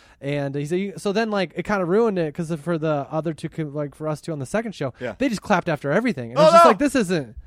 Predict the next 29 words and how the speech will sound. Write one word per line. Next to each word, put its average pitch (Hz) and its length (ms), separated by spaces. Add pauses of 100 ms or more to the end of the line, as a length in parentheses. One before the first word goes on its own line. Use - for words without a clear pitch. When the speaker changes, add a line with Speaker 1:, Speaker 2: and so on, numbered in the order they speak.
(160)
Speaker 1:
this 285 160
isn't 185 200
comedy. 208 440
<laughs> - 20
This 277 240
is - 200
a 180 40
meeting." 180 420 (140)
Speaker 2:
Oh, - 40
Speaker 1:
Like, 233 180
Speaker 2:
no. 202 580
Speaker 1:
yeah. 170 320
So 190 260
it's 175 100
like, 185 180
I 185 100
liked 185 240
my 165 100
first 160 240
one 147 120
anyways, 143 320
and 131 80
I - 40
hope 127 120
they 123 80
use 127 140
that 117 160
one. 113 200
But 117 220